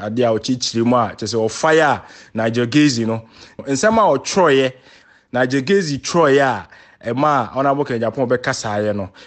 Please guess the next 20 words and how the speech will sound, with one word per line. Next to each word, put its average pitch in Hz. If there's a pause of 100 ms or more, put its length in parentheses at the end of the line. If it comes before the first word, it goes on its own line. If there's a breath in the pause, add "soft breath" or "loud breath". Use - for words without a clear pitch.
(100)
Mepɛ 143
sɛ 175
yɛkɔkan 143 (320 soft breath)
deɛ 160
nti 175
ɛma 147
Honorable 139
Ken 117
Japan 113
bɛkasaeɛ. 104
Amanfoɔ 160
kyerɛ 135
sɛ 131
Nigel 120
Gaze 147
na 143
ɔne 127
Honorable 113
Ken 98
Japan. 95